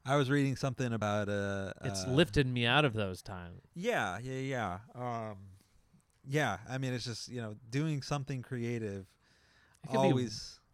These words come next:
Speaker 2: it could be one little thing in a day. It could
Speaker 1: Yeah.
Speaker 2: be so menial, really, but it's so big.
Speaker 1: Yeah. And I, I mean, I always do feel like at least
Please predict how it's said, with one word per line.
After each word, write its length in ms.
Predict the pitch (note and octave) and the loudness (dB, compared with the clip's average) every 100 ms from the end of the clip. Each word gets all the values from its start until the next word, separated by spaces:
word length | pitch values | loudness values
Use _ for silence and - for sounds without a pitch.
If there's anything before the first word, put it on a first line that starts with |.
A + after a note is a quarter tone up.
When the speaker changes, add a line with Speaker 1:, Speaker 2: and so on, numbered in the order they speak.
| - | -4
Speaker 2:
it 120 | F3+ | 0
could 100 | C4 | 2
be 120 | A3+ | 2
one 340 | G#3 C3+ F#3 F#3+ | 2 4 4 6
little 240 | F#3+ F3 | 6 6
thing 340 | - E3 F3 C3+ | 6 2 2 2
in 80 | |
a 80 | A#2+ | 0
day. 360 | G2+ A#2 F2+ E2 - - | 2 2 0 -6 -14 -4
It 80 | - | -2
could 120 | C#3 | 2
Speaker 1:
Yeah. 180 | D3+ B2+ | 2 2
Speaker 2:
be 20 | |
so 880 | - - - D3 D#3+ E3 E3 D#3+ - _ _ _ - | 0 -2 2 8 8 8 6 2 -4 _ _ _ -12
menial, 800 | A2+ A#2 B2+ C#3 D3+ A#2 G2 F#2+ F#2 | -6 -2 0 2 2 2 0 -2 -2
really, 420 | A2+ C#3 G#2+ F2+ | 0 2 0 -4
but 240 | F#2 A2 | 0 0
it's 180 | G#2+ - | 0 -2
so 240 | - C3 B2 | 2 4 6
big. 480 | A2 A#2 E2+ F2+ - - | 4 4 -2 -10 -18 -8
Speaker 1:
Yeah. 300 | A2 F#2+ F#2 - _ _ _ _ _ | -4 -4 -6 -14 _ _ _ _ _
And 160 | C3+ D3+ | -4 0
I, 80 | D#3 | 0
I 160 | D3 C#3 | 2 0
mean, 160 | C3+ | 2
I 140 | C3 C#3 | 2 4
always 320 | D3+ C3 - | 4 2 2
do 160 | C3+ | 0
feel 200 | B2 C3 | 2 0
like 220 | A#2 G#2+ G2+ - - - - _ _ - | 0 0 -2 -14 -20 -20 -20 _ _ -4
at 160 | B2+ | -2
least 400 | C#3+ D#3+ - - | 4 4 2 -8